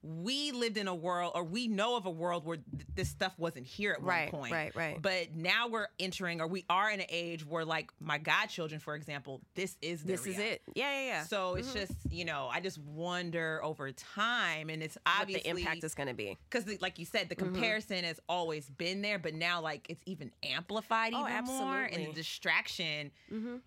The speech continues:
Speaker 1: it, it, there's, there's not much time to sit and think about it,
Speaker 2: Mm-hmm.
Speaker 1: or to, like, why? Like
Speaker 2: Right.
Speaker 1: <laughs>
Speaker 2: And, and, you know, and, and again, you know, it kind of, kind of tying,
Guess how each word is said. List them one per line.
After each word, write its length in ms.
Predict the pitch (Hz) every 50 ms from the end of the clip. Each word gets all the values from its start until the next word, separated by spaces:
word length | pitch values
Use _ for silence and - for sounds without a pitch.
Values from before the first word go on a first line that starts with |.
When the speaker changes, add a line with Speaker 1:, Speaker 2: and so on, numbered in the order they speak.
| _ -
Speaker 1:
it, 220 | 175 180 185 -
it, 80 | 185 180
there's, 160 | 202 214 180 160
there's 260 | 170 180 208 214 190
not 220 | 202 226 240 208
much 200 | 220 226 208 -
time 260 | - 220 226 220 196
to 80 | 175 160
sit 300 | - - - - 233 -
and 160 | 180 151 - -
think 220 | - 247 311 -
about 320 | 269 208 165 127 - 117
it, 140 | 98 113 -
Speaker 2:
Mm-hmm. 320 | - 233 269 269 302 302 349
Speaker 1:
or 80 | - 180
to, 160 | 175 - 190
like, 380 | 170 175 165 156 135 - - - _ _ _ _ _ - -
why? 160 | 139 147 180 269 - - - - - _ -
Like 120 | 214 262 -
Speaker 2:
Right. 220 | 370 - - - 453 - - -
Speaker 1:
<laughs> 200 | - - - -
Speaker 2:
And, 180 | 240 247 - -
and, 140 | 254 269
you 80 | 285 330
know, 140 | 320 302 285
and, 240 | 277 - 247 240 - -
and 100 | 233 240 233
again, 380 | 226 214 226 247 277 269 226
you 120 | 214 214 214
know, 120 | 214 208
it 160 | 208 - 196
kind 320 | - - - 226 226 233 233
of, 400 | 226 220 208 202 202 202 - - _ _ _ _ _ _ _ _ _ _ _ _ _ _ _ _ _ _ _ _ _ _ _ _ _ _ _ _ _ _ _ _ _ _ _ _ _ _ _ _ _ _ - -
kind 200 | - - 254 233
of 80 | 226 214
tying, 300 | - - 220 220 208